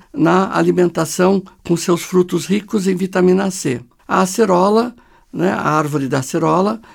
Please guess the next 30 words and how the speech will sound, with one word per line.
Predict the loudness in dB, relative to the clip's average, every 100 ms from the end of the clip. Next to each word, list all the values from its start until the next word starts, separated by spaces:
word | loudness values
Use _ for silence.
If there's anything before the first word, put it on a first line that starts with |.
| -20 -6
ela | 0 2
é |
nativa | 2 0 -2 -2 0
do | -2
Brasil, | -2 -2 -2 0 2
México, | 2 0 -2 -4 -6 -4 -2
do | -2
Peru | 0 2 4 2 0 -4
e |
das | -2 0
Antilhas. | 0 -2 -2 0 -2 -8 -12 -2
E | 2
muitos | 2 2 -2
conhecem, | -4 0 2 2 0 -2 -2 -6 -20 -20 -4
né, | 0 0 0
esta | -4 -2 -4
planta | 0 2 2 0 -6
como | 0 2 2 0
cereja | 0 0 4 4 2
das | 0 0 2
Antilhas. | 0 0 -2 -2 -6 -8 -14 -16 -2
Os | 0 0
frutos, | 0 0 0 -4 -6 -8 -18 -20 -20 -8
geralmente | -2 0 4 2 2 -4
quando | -2 0 2
maduros, | 0 0 -2 -2 -4
têm | -4 -4
a |
cor | -4 -4 -2
vermelha | -2 0 2 4 4 0